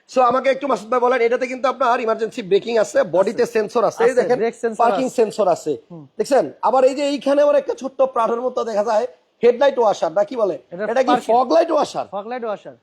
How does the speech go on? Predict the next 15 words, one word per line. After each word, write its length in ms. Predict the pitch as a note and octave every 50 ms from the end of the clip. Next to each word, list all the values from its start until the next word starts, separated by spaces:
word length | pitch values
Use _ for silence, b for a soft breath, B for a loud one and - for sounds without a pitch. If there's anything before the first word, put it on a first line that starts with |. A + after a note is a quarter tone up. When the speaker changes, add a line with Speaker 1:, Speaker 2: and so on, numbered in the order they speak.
| _
Speaker 1:
বাইরে 320 | D3 F#3 G#3+ A#3 A3+ A#3 A3+
ভাই, 240 | F3 D#3+ D3+ D#3
দেখেন 320 | C#3+ C#3 G#3 G#3+ G3 A#3 A3+ A3+ _ _ _ _ _ -
ফগ 240 | A#3+ B3 B3+ A#3+ C#4+
লাইট 180 | D4 D4 B3+
ওয়াশার 300 | C4+ C4 A#3+ - A#3+ A3
দিছে, 200 | F#3+ F#3 F3 -
মানে 240 | F#3 G3 G#3 B3+ D4+ - _ _ _ _ _ _ - -
হেডলাইট 320 | A3 G#3+ A3 B3+ - -
তো 100 | - C4
এখানে, 340 | A#3 F#3+ A3 G#3+ A3+ C4+ D4+ - -
এটা 140 | - F3+ F#3+
হচ্ছে 180 | G3 G3 - G#3
ফগ 280 | - G3 F3+ F3 F3+
লাইট। 140 | G#3+ B3 A#3+